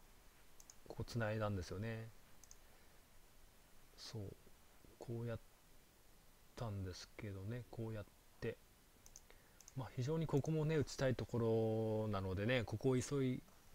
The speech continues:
でも、うん、まあ、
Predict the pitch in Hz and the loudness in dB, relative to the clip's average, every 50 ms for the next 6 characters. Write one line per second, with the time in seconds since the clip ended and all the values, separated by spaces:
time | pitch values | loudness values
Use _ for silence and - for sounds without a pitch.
0 | - - - - - - - - - - - - - - 117 104 104 98 98 - | -14 -14 -14 -16 -16 -18 -18 -18 -20 -20 -20 -6 0 2 2 4 4 2 0 -2
1 | - - - - - - - - - - - - - - - - - - - - | -6 -14 -20 -20 -20 -20 -20 -20 -18 -18 -18 -18 -18 -20 -20 -20 -20 -20 -20 -20
2 | - - - - - - - - - - 165 131 123 113 107 113 123 127 - 160 | -20 -20 -20 -20 -20 -20 -20 -20 -18 -12 -8 -6 -6 -6 -6 -8 -10 -10 -8 -4
3 | - 123 113 - | -2 -2 -2 -2